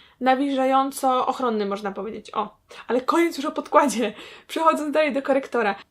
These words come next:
Wygląda on w ten sposób. I ma taką standardową korektorową pacynkę. Pacynkę, aplikator, nie wiem, jak to nazwać. W każdym razie wydaje mi się, że będzie genialny pod oczy właśnie przez swoje takie właściwości budzące.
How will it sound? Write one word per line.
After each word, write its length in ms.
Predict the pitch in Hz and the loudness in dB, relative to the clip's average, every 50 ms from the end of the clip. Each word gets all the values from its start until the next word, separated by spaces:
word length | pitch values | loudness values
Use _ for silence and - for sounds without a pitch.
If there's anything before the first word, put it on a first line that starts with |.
| _ _ - | _ _ -8
Wygląda 540 | 254 254 240 226 254 269 269 277 262 247 233 | -4 -4 -2 0 2 2 2 2 2 2 0
on 140 | 226 247 | 0 -2
w 80 | 233 - | -6 -6
ten 200 | - 254 233 233 | -4 -2 -2 -2
sposób. 600 | 233 - - 233 240 - - - 349 359 - - - - _ _ - - | -4 -6 -8 -8 -6 -4 -2 -2 -2 -2 -2 -10 -20 -20 _ _ -2 2
I 120 | 359 359 | 2 4
ma 140 | 320 302 294 | 4 4 2
taką 220 | 302 - - 269 | 0 -2 -2 -2
standardową 720 | 262 - 262 247 254 233 240 233 220 247 254 240 233 240 254 | -2 0 -2 0 0 0 -2 0 0 0 0 2 0 -2 0
korektorową 560 | - 247 226 220 - - 220 220 214 214 214 | 0 -2 -2 -2 -2 -2 -2 0 2 2 2
pacynkę. 500 | 214 233 233 - 214 - - - - - - _ _ _ _ _ _ | 0 -2 -4 -4 -6 -8 -8 -12 -16 -18 -20 _ _ _ _ _ _
Pacynkę, 420 | - 220 - - 269 302 294 - 254 | -10 -8 -2 -2 -2 -2 -2 -2 -4
aplikator, 440 | 226 - 226 220 - 233 - 226 214 | -2 -2 -4 -4 -4 -2 -2 -2 -2
nie 60 | 240 | -2
wiem, 100 | 220 208 | -2 -2
jak 100 | 208 202 | -2 -4
to 100 | - 202 | -6 -8
nazwać. 280 | 196 214 233 - - - - - - - - | -6 -6 -8 -10 -12 -16 -20 -20 -20 -20 -14
W 40 | - | -8
każdym 280 | - 330 311 294 302 | -6 -6 -4 -2 0
razie 240 | 302 311 311 294 311 | 0 0 0 0 -4
wydaje 280 | 269 269 233 277 277 285 | -6 -2 0 0 0 0
mi 80 | 285 | -4
się, 120 | - 285 269 | -4 -4 -4
że 80 | 262 | -2
będzie 340 | 233 254 262 262 254 262 254 | -2 -2 -2 0 0 -2 -2
genialny 460 | 226 269 277 285 285 269 262 254 254 | 0 0 0 0 2 0 0 0 -2
pod 240 | 254 - 262 254 214 | -2 0 0 2 2
oczy 260 | 226 220 226 - 220 | 2 -2 0 -2 -4
właśnie 400 | 208 220 226 233 - - 247 240 | -2 -2 -2 -4 -4 -6 -6 -6
przez 480 | 226 - - - 233 233 240 - - - | -6 -6 -6 -4 -4 -4 -4 -6 -12 -16
swoje 260 | - - - 226 226 | -10 -4 -2 -2 -2
takie 280 | 226 226 220 - 247 233 | -2 -4 -6 -4 -2 -2
właściwości 880 | 226 233 240 - - - 240 214 233 240 - - - - 220 214 - - | 0 -2 -4 -4 -8 -8 -2 -2 -2 -2 -2 -6 -8 -6 -6 -6 -6 -6
budzące. 600 | 214 214 247 277 262 233 190 - 220 - - - | -4 0 0 2 2 2 -2 -2 -8 -14 -14 -16